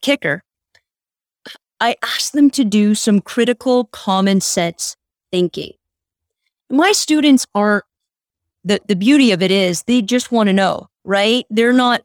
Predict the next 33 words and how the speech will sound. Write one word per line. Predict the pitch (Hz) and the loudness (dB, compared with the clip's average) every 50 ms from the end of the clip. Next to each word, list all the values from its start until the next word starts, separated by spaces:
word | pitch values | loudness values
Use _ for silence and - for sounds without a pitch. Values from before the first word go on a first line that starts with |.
| _ | _
positioning | - 233 208 196 233 240 - - 240 220 208 202 196 | -4 -4 -2 0 0 -2 0 0 0 2 2 2 2
themselves | 190 190 185 - - 196 180 180 180 175 - | 2 0 0 0 0 0 2 0 0 -2 -2
in | 208 190 | -2 -4
a | 180 | -4
political | 180 - - 208 214 214 208 - - 208 190 | -4 -6 -4 -2 -2 -2 -2 -4 -4 -2 -2
agenda. | 190 180 165 190 180 175 170 165 170 | -2 -2 -4 -4 -4 -4 -4 -6 -4
They're | 165 190 208 220 | -2 0 0 0
not | 226 220 214 - - | 0 0 -2 -4 -6
trying | - - 220 208 | -6 -4 -2 -2
to | 214 190 | 0 0
get | 214 208 | 0 -2
a | 202 | -2
television | - - - 214 208 208 180 190 185 170 185 180 170 | -2 -4 -4 -2 -2 0 0 0 0 0 0 0 0
show | - - 202 180 175 170 170 | 0 0 0 0 0 0 0
or | 170 175 | -2 -4
trying | - - 214 208 208 | -6 -4 -4 -2 -2
to | 190 | -2
be | 202 196 | -4 -4
popular | - - 202 196 202 - 208 190 185 185 180 | -4 -4 -4 -4 -2 -2 -2 0 0 0 0
over | 175 170 165 175 | 0 -2 -4 -6
here. | 180 - - 311 302 214 170 160 160 - _ _ _ _ _ _ _ _ _ _ _ _ _ - | -4 0 0 2 2 2 0 -2 -6 -10 _ _ _ _ _ _ _ _ _ _ _ _ _ -6
So | - - 277 | -4 -2 0
they | 285 302 | 2 2
don't | 294 294 254 - | 2 2 0 0
live | 226 233 254 277 294 240 - - | -2 0 2 2 0 0 -2 0
in | 208 208 208 | 0 2 2
that | 196 180 - - - | 2 0 -2 -4 -2
era | 208 202 190 185 180 175 | 0 0 2 2 2 2
of | 151 - 190 190 175 | 0 0 -2 -4 -4
what's, | 170 185 196 185 - - - - - - - - _ - | -2 -2 -2 -2 -2 -4 -6 -10 -10 -10 -12 -14 _ -2
you | 214 208 | 0 0
know, | 190 175 175 175 185 - _ _ _ _ _ _ _ _ _ _ | 2 0 0 -2 -4 -8 _ _ _ _ _ _ _ _ _ _
w-, | - 370 381 | -8 -8 -8